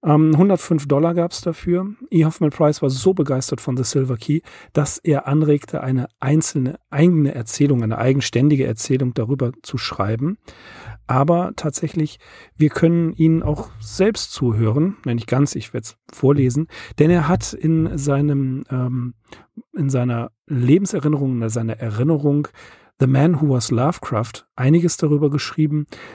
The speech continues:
wie er zu dieser Geschichte kam oder was sie dazu angeregt hat. Er schreibt:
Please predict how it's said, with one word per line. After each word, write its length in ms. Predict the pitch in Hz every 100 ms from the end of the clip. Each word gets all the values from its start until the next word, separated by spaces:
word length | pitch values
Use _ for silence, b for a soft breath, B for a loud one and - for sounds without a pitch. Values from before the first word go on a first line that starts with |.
| B -
wie 260 | 139 151
er 400 | - 139 131 131 226
zu 160 | - 139
dieser 260 | 131 131 131
Geschichte 500 | - 135 151 - 147
kam 400 | - 165 117 107
oder 240 | 101 110
was 280 | 110 - -
sie 140 | 117
dazu 400 | 110 104 - 113
angeregt 640 | - 135 143 110 104 -
hat. 180 | 104 - B B B B B
Er 100 | 127
schreibt: 480 | - 131 190 -